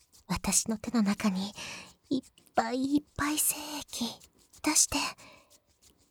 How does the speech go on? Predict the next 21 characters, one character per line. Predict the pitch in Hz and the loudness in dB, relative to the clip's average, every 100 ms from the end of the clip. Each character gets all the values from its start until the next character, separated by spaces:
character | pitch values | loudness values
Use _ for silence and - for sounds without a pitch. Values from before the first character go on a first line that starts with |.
| - | -4
金 | - 269 | 0 0
玉 | 277 294 277 | 2 2 2
の | 254 | 0
中 | 240 262 247 | 0 -2 -4
が | 214 220 - - - _ | -2 -2 -4 -12 -14 _
空 | 311 320 | 0 2
っ | 349 | 2
ぽ | - 349 | 6 6
に | 359 | 8
な | 370 | 6
る | 370 | 6
ぐ | 349 | 6
ら | 294 277 | 4 2
い | |
に、 | 262 262 269 - - - _ | -4 -8 -6 -8 -10 -14 _
い | 370 | 2
っ | - _ - _ | 2 _ -20 _
ぱ | 403 381 | 4 6
い | 403 | 2
精 | - 403 415 370 | 2 2 0 -4
液 | - 320 | -2 0